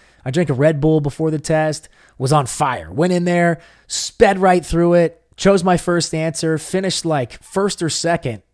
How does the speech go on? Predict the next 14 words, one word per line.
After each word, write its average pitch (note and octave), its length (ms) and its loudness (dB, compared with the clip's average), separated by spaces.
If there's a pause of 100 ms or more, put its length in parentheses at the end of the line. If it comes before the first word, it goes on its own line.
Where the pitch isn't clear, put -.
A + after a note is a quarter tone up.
(420)
in C#3+ 140 -2
the, C#3 280 -2
in C#3 80 -2
the C3 80 -2
whole D#3 180 0
<laughs> C#3 60 0
exam D3 360 0
room. B2 140 -2
And C#3 100 -2
I E3+ 120 0
never D3 380 0
finish C3 380 -4
exams A#2+ 480 -6
first. - 440 -8